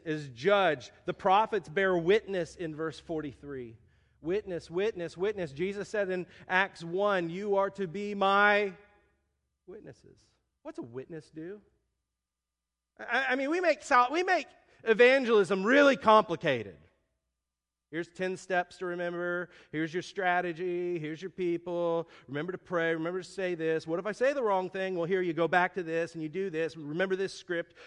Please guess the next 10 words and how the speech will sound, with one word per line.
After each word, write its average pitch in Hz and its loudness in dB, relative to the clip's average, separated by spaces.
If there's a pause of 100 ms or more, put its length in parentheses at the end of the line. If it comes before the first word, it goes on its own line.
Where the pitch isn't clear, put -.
(120)
Throw 196 4
this 202 0
tract 180 -4
at 160 -4
somebody. 165 2 (680)
We 294 -2
make 330 6
it 226 4
really 311 8
difficult 202 4